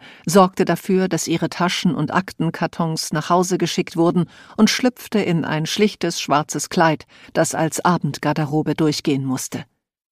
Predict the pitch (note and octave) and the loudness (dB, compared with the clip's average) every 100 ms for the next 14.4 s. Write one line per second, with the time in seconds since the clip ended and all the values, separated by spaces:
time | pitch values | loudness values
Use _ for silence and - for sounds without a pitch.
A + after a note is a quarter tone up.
0 | _ _ _ _ F#3+ A3 A#3+ B3+ C#4 - | _ _ _ _ 2 6 6 4 0 -2
1 | G#3 - - F#3 F#3+ - F3 E3 D#3+ G3+ | -2 0 0 2 2 2 0 0 -2 -2
2 | A#3 - G#3 F#3 E3+ E3 C#3+ C#3 - E3 | -2 -2 0 2 0 0 0 -2 -2 -4
3 | - E3 D#3+ D#3 D#3+ D#3+ D3+ E3 - D#3+ | 0 0 2 2 2 0 -2 -2 -2 0
4 | E3 E3 D#3+ - - - F#3+ F3 F#3+ F3+ | 2 2 -2 -6 -20 -2 2 4 4 2
5 | - C4 B3+ - - - A3+ - - G3 | 2 4 4 2 -6 -2 -2 -2 -2 0
6 | - E3+ D#3+ - C#4 - G#3+ - G3+ E3+ | 2 0 -2 0 0 2 2 4 2 2
7 | - D#3+ - - - - B3 A#3+ - E3+ | -2 -4 -8 -20 -18 -4 2 2 2 0
8 | D#3+ A3+ A#3+ G#3+ F3 F#3+ F#3+ E3 D3+ C3+ | 4 6 4 4 2 2 2 2 0 -2
9 | C#3 C#3 C#3+ C#3 C#3+ C#3 - B2 - - | -4 -2 -2 -2 -2 -2 -4 -6 -6 -6
10 | A#2 - _ _ _ _ _ _ A3 A3+ | -6 -8 _ _ _ _ _ _ 4 4
11 | F#3+ D#3+ D3 - F3 - E3+ F#3 A#3 - | 4 0 -4 -4 -4 0 0 0 -2 -4
12 | F3 E3+ G3+ F#3+ G#3 G3+ F#3 F#3+ - - | -4 0 -2 0 -2 -2 -2 -2 -4 -4
13 | D#3+ D#3 D3 - F#3 F#3 D#3 - C#3+ - | 0 0 -2 -2 0 2 -2 -2 -2 -2
14 | D#3+ - E3+ F#3 | -2 2 2 2